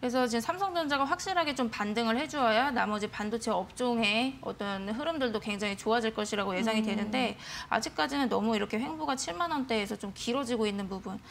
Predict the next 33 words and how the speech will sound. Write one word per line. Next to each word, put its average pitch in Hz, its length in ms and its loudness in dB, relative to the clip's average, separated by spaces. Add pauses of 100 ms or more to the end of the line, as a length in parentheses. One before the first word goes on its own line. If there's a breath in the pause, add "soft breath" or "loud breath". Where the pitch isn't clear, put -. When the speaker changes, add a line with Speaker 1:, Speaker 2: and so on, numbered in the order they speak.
(220 loud breath)
Speaker 1:
그런 254 220 2
Speaker 2:
음. 254 60 4
Speaker 1:
부분이 226 240 2
있기 226 180 -4
때문에 226 400 2
나머지 220 380 2
반도체주들도 220 1080 0
지금 220 320 -2
바로 208 220 0
당장은 226 760 2
매수 202 220 -2
포인트는 240 720 0 (340 loud breath)
이제 - 120 -8
아니라고 226 420 4
보여지고요. 214 540 2
Speaker 2:
음. 208 420 -4 (360 loud breath)
Speaker 1:
네, 214 180 2
그래서 208 180 2
삼성전자가 285 680 0
좀 240 120 0
확실하게 330 480 -2
반등을 220 400 0
해줄 285 280 -4
때 208 200 0
그때 262 520 2
또 226 380 4
다른 220 300 2
반도체주를 220 680 0
공략을 214 400 2
하셔도 254 400 2
늦지는 233 400 2
않기 214 320 0
때문에 233 480 2